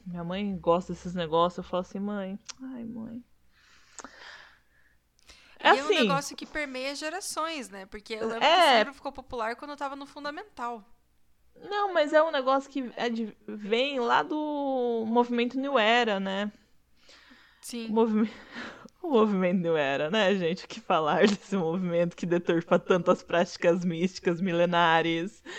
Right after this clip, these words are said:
Speaker 2: Né não? Né não? Né que é mesmo?
Speaker 1: Eu amo! Mas a grande questão é que, tipo assim,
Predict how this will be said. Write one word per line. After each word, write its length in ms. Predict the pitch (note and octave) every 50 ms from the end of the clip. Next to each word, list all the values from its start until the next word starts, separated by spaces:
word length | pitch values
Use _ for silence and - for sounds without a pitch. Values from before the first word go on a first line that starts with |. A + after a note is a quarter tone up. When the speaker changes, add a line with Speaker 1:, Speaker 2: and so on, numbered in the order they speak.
| - - G#4 G4+ G4 G4 F#4 D4+ - - - D4+
Speaker 2:
Né 220 | E4+ C4 C4 B3
não? 420 | A#3 A#3+ C4 F#4+ A4 G4 F4+ D#4 - _ _ _ - E4 _
Né 320 | C4 B3+ C#4+ E4+ E4 C#4
não? 500 | B3+ C4 D#4+ F#4+ G#4 - A#3+ F#3+ F#3 F#3+ - - - - - - -
Né 180 | C4 B3+ D#4+ G4
que 120 | - D#4
é 80 | B3 A#3
mesmo? 640 | A3+ B3+ E4 G4 D#4 A3 F#3+ G#3+ G3 F#3+ F#3 F3+ A#3+ - _ _ - - C4 C4 B3+ C4 - - - - - _ _ _ _ _ _ _ _ _ _ _ _ _
Speaker 1:
Eu 200 | - G4+ G4+ G4 E4+
amo! 560 | E4+ F4 E4+ D#4 C4+ A#3 G#3 F3+ E3 D3+ G#3 - _ _ - - - - - - - - - - - - - _ _ _ _ _ _ _ _ _ _ _ _ _ _ _ _ _ _ _ _ _ _ - -
Mas 240 | G#3 A3+ A3 G#3+
a 60 | A#3 A3+
grande 260 | A3+ A#3 B3+ C4+ C4+
questão 360 | - B3 B3 - A#3+ A3+ A#3
é 60 | A#3
que, 100 | A3+ -
tipo 140 | - - A#3
assim, 300 | A#3 A3+ - F3 - A3